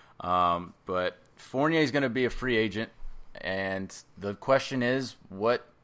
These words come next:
asking price he's gonna, is he gonna get around the league, with half the league getting a whole bunch of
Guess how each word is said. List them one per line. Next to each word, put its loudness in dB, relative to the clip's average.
asking 2
price 0
he's -8
gonna, -6
is -8
he -8
gonna -4
get -4
around -2
the -8
league, -6
with -6
half 2
the -8
league -6
getting -2
a -2
whole 0
bunch 0
of -10